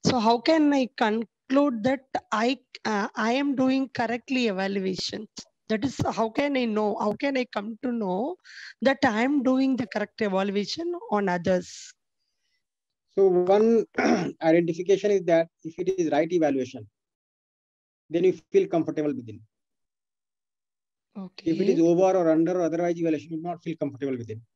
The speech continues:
Speaker 1: Okay.
Speaker 2: <coughs>
Speaker 1: Bhaiya?
Speaker 2: Yes.
Speaker 1: Yes, Bhaiya.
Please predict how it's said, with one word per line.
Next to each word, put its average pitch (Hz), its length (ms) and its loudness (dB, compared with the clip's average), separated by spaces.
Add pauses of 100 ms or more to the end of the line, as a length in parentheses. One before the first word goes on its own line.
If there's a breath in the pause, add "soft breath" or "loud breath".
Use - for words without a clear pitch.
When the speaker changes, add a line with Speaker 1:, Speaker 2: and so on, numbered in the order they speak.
(960)
Speaker 1:
Okay. 196 640 -8 (800)
Speaker 2:
<coughs> - 1900 2 (4000)
Speaker 1:
Bhaiya? 208 380 0 (3000)
Speaker 2:
Yes. - 340 -6 (1160)
Speaker 1:
Yes, 196 280 -2
Bhaiya. 226 460 2